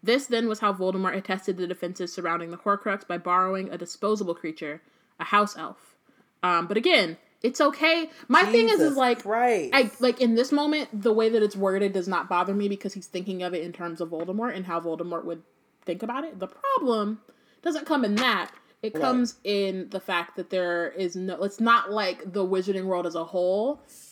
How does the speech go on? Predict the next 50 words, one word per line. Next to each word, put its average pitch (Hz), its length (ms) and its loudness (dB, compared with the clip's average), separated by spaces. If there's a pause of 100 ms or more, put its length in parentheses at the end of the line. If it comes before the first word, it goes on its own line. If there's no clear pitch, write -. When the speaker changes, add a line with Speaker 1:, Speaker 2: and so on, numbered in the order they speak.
(260)
Speaker 1:
thinks 196 480 0
of 175 360 -2
house 185 320 -6
elves 170 200 -2
any 170 220 -6
different. 311 440 -6 (880)
So 240 240 6
it's 233 160 0
really 247 340 4
just 233 200 2
like, 220 180 4 (100)
it's 320 220 6
okay. 311 540 6
Speaker 2:
Yeah. 127 100 0 (340)
This 262 220 8
is 339 180 0
just 262 280 8
an 247 120 6
ex- - 220 2
Speaker 1:
Right. 269 200 8
Speaker 2:
this 277 180 8
is - 40 -4
Speaker 1:
This 320 260 6
Speaker 2:
an 226 60 6
Speaker 1:
is - 60 10
a 349 60 10
problem. 294 480 8
Speaker 2:
egregious 247 180 8
Speaker 1:
It's, 277 120 0
but 277 140 6
it's, 302 120 8
Speaker 2:
thing. 277 100 6
Speaker 1:
again, 320 220 6
it's 247 160 -4
only 285 340 6
really 277 320 4
a 226 60 0
problem 285 580 4
when 254 160 6
it's, 247 300 0
like, 208 280 0 (760)
an 226 160 2
evil 220 260 6
person 185 380 0
doing 175 280 2
it. - 120 -14
So, 220 80 0
like, 208 180 2
with 214 160 -2
Dobby, 214 460 4